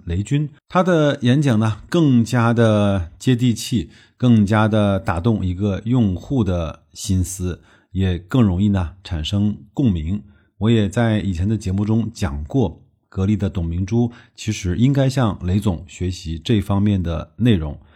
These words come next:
但是呢，从企业家情怀来说，我唯独喜欢董明珠这样的企业家的担当。我家里呢，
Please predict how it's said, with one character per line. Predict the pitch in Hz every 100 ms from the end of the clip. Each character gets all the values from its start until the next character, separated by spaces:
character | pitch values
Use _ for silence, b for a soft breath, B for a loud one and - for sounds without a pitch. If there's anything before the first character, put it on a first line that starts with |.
| b b
但 | 143
是 | 151
呢， | 151 127 -
从 | 107 117 120
企 | - 92
业 | 95
家 | 127 127
情 | 135 98 117
怀 | 87 80
来 | 78
说， | 87 92 87 85 b b 95
我 | 92 90 82 - _ _ _ 98
唯 | 95 117
独 | 113 90 92 -
喜 | - 87
欢 | 87 87 -
董 | 92
明 | 80 82
珠 | 87 104 104 101
这 | 110
样 | 90 82
的 | 82 78 -
企 | - - 82
业 | 87
家 | 90 90
的 | 87 80 - _ _ _
担 | 95 98
当。 | 95 98 - _ _ _
我 | 123
家 | 123 202
里 | 185
呢， | 139 135 -